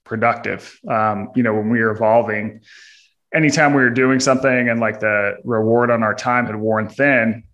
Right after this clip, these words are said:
boredom would kick on. We'd be like, "Okay, I'm gonna go do something else." That could be, like, a hunt wasn't going well, so I'm gonna go pick some berries or whatever. But now it's like, we can just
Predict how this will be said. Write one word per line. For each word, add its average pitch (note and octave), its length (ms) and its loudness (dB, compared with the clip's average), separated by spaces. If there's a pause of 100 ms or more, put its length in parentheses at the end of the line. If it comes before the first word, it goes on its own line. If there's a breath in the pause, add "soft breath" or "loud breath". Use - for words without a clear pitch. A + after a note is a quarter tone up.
(100)
boredom C3 280 4
would C3 160 2
kick C3+ 240 -2
on. B2+ 340 2
We'd A#2 140 -4
be A2+ 80 -2
like, G#2 220 -2
"Okay, A#2+ 180 -4
I'm A2+ 160 2
gonna A2 140 -4
go G#2+ 160 -4
do A2 80 -10
something A2+ 340 -6
else." G#2 200 0
That B2+ 120 0
could A#2 120 -8
be, A#2+ 100 0
like, - 180 -2
a - 60 0
hunt D3+ 280 0
wasn't C3+ 300 0
going C3+ 240 2
well, B2+ 260 4
so B2 160 -2
I'm A#2+ 120 0
gonna A#2 160 -6
go G#2+ 100 -4
pick - 180 -8
some - 180 -8
berries G#2 380 0
or A2+ 40 -8
whatever. G#2 340 -4
But A#2 140 -4
now C#3 240 4
it's C3 140 -2
like, A#2 220 0
we C3 120 2
can B2+ 120 2
just - 380 -4